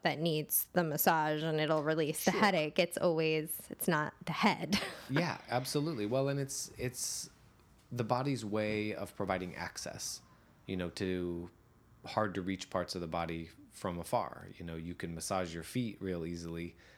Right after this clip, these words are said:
Speaker 2: but massaging your head in certain areas or deep inside your head can be challenging.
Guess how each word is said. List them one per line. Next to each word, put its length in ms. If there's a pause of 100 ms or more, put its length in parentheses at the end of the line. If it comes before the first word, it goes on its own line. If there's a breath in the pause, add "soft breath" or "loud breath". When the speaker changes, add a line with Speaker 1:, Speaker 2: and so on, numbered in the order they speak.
(120 soft breath)
Speaker 2:
but 160
massaging 400
your 120
head 260
in 80
certain 280
areas 300
or 60
deep 240
inside 400
your 100
head 180
can 140
be 80
challenging. 480